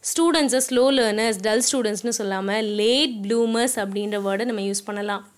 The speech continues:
Generally, we use the word toilet or lavatory. Its polite form is restroom. டாய்லெட் அப்படின்ற வார்த்தைக்கு பதிலா ரெஸ்ட் ரூம் அப்படின்ற வார்த்தையை நம்ம யூஸ் பண்ணலாங்க. Then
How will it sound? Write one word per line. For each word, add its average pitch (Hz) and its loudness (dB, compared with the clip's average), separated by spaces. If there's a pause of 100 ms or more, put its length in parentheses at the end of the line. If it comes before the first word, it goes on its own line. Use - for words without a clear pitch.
(800)
Generally, 349 4 (100)
we 269 2 (140)
use 269 2
the 220 2
word 214 2 (180)
toilet 247 2 (220)
or 208 2 (160)
lavatory. 202 0 (680)
Its - -4 (180)
polite 233 2 (100)
form 214 0
is - 0 (380)
restroom. 214 0 (600)
டாய்லெட் 302 2
அப்படின்ற 214 0 (120)
வார்த்தைக்கு 202 -2 (100)
பதிலா 214 2 (260)
ரெஸ்ட் 254 0
ரூம் 285 0
அப்படின்ற 202 -2
வார்த்தையை 190 -4
நம்ம 202 -2
யூஸ் 196 -4
பண்ணலாங்க. 196 -4 (680)
Then 226 0